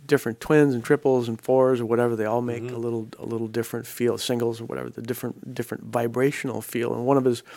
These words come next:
Speaker 1: I, I have to admit, I kinda breezed through that part 'cause I'm not really scientifically minded, but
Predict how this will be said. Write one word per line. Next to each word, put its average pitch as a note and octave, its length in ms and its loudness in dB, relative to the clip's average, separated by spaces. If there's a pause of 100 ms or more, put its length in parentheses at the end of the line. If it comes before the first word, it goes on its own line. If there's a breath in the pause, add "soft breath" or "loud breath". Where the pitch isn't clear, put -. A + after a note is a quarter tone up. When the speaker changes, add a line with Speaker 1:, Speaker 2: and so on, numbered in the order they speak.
(260 loud breath)
Speaker 1:
I, D3+ 200 8 (680 loud breath)
I C#3 80 0
have C#3+ 200 8
to C#3+ 100 8
admit, C3+ 220 6
I A2 60 4
kinda A2+ 200 -2
breezed A#2 480 2
through B2 140 4
that A#2 200 4
part - 220 -8
'cause - 80 -12
I'm - 80 -8
not A#1+ 200 -8
really C2 300 -8
scientifically A#2+ 720 -6
minded, A#2 460 2
but A#2+ 220 0